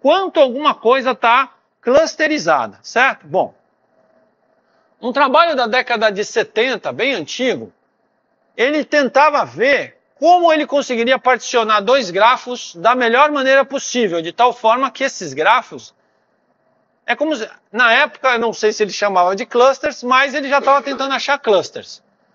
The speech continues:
O que que ele fazia? Ele delimitava dois grupos aleatoriamente e ele ficava trocando nós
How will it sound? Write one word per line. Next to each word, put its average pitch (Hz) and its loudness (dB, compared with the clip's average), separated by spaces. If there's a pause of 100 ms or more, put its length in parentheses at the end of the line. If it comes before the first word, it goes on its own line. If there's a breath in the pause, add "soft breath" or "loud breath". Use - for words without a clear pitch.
(180)
O - -20
que 330 -14
que 381 -4
ele 349 0
fazia? 143 -2 (920)
Ele 269 -2
delimitava 285 0
dois 226 -2 (100)
grupos 185 -6 (600)
aleatoriamente 180 -2 (420)
e 214 -4
ele 277 0
ficava 285 0
trocando 285 -2
nós 190 -2